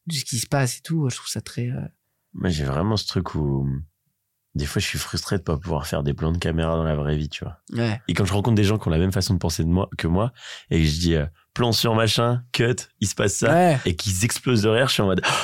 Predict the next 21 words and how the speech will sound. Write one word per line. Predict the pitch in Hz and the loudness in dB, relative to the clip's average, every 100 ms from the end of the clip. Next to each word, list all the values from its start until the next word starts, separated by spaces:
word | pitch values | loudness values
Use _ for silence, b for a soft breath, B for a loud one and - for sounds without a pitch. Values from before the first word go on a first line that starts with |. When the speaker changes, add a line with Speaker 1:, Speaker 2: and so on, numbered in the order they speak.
| - | 0
Speaker 2:
Ah, | 175 175 | 4 4
yes, | 117 165 143 - | 6 6 4 2
on | 117 | 4
a | 113 | 4
compris | 113 135 123 143 156 | 4 4 4 4 4
la | 127 98 | 6 4
scène | - 135 127 | 4 4 6
du | 110 | 6
film, | 107 120 101 | 4 4 4
quoi. » | 90 82 | 2 0
Speaker 1:
D'accord, | 127 165 131 | 2 2 2
mais | 131 | 0
t'as | 143 | 2
plein | 202 | 2
de | 220 | 4
vannes | 262 240 | 2 2
comme | 151 | 2
ça, | 143 113 | 0 0
hein, | 127 135 | 0 -2
qui | - | -2
sont, | 135 143 131 | -2 2 0